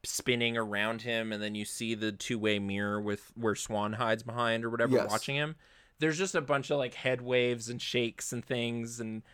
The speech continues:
Speaker 1: like, the lips and what's happening aren't quite
Speaker 2: Yeah,
Speaker 1: there.
Speaker 2: Winslow
Speaker 1: Like,
Speaker 2: is
Speaker 1: it's
Speaker 2: not quite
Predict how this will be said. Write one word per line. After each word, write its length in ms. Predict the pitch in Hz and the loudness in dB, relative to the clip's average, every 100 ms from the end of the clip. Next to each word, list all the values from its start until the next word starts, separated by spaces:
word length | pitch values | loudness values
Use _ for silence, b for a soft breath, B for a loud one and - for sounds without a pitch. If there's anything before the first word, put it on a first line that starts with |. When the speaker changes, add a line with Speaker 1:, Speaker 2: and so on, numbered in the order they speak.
| b - | b 0
Speaker 1:
like, 300 | 127 120 - | 4 4 0
the 380 | 117 117 131 123 | -6 4 4 4
lips 480 | 104 135 131 - - | 4 6 6 2 -6
and 440 | - 123 120 117 107 | 0 2 2 -2 -6
what's 400 | 120 117 113 - | 0 4 4 4
happening 500 | - 110 - 110 104 | 6 6 6 0 -2
aren't 380 | 101 104 101 - | -2 -2 -2 -6
quite 220 | - 107 | -2 8
Speaker 2:
Yeah, 60 | 147 | 8
Speaker 1:
there. 60 | 135 | 8
Speaker 2:
Winslow 400 | 160 165 160 143 | 6 8 10 12
Speaker 1:
Like, 140 | 127 | 10
Speaker 2:
is 60 | 117 | 6
Speaker 1:
it's 60 | |
Speaker 2:
not 220 | 113 110 - | 2 0 -2
quite 320 | - 113 | 2 2